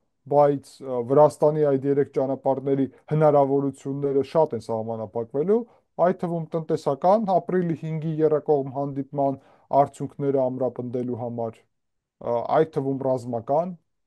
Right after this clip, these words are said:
ռազմատեխնիկական, ը, և կարա լինի նույնիսկ ավելի լայնածավալ գործընթացներ, ը, ես չեմ ուզում հիմա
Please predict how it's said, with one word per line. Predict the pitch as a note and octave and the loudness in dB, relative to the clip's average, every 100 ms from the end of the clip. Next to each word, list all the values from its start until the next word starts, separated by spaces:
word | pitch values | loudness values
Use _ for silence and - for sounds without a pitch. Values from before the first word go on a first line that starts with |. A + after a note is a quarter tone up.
| _ | _
ռազմատեխնիկական, | C3 C3 B2+ B2 B2 A#2 B2 A2+ A#2 A#2 D#3+ G3 | 0 0 0 -4 -6 -10 -10 -6 -4 0 -2 -2
ը, | - _ _ _ - A#2 | -10 _ _ _ -10 -6
և | A#2 B2+ C3 - | -2 0 0 0
կարա | C#3 C#3+ D#3+ D3+ | 2 4 6 4
լինի | D3 D3+ D#3+ | 0 -4 -4
նույնիսկ | D#3+ D#3+ D#3 D3+ | -4 -4 -4 2
ավելի | C#3 D3 E3 F#3+ E3 | 4 4 2 2 2
լայնածավալ | C3 A#2 A#2 A2+ A2 G#2+ G#2 | 0 0 -4 -6 -6 -6 -6
գործընթացներ, | A2+ G#2 A2+ A2 G#2 - A2 G2 | -8 -6 -10 -8 -12 -12 -16 -14
ը, | A2+ G#2+ A2 | -12 -10 -8
ես | A2 - | -8 -4
չեմ | D3+ B2+ A#2 | -4 -2 -6
ուզում | A2+ G#2 | -12 -12
հիմա | A2 | -8